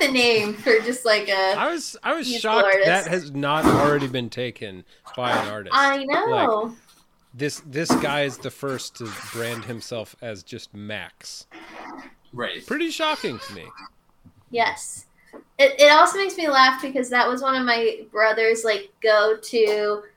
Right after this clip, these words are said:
Speaker 1: if we were playing any kind of, like, make-believe games growing up, like,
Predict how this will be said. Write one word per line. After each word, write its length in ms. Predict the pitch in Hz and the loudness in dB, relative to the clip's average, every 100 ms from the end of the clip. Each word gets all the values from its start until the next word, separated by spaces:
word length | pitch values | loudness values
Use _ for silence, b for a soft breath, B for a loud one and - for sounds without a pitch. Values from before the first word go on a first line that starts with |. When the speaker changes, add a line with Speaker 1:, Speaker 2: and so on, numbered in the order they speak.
| _ 226 | _ -8
Speaker 1:
if 160 | 226 | -6
we 140 | 254 240 | -2 2
were 180 | 240 240 | 2 2
playing 340 | 247 226 220 | 2 2 2
any 220 | 226 220 | -2 -2
kind 180 | 240 220 | 2 2
of, 140 | 214 | 2
like, 220 | 214 202 214 | -2 -6 -4
make-believe 800 | 214 214 214 208 208 202 208 - | -4 -4 -6 -6 -4 -4 -8 -8
games 360 | 202 202 208 | -8 -8 -10
growing 360 | - 208 208 202 | -6 -4 -2 -2
up, 240 | 202 214 214 | -2 -2 -2
like, 320 | 220 214 202 | -2 -2 -4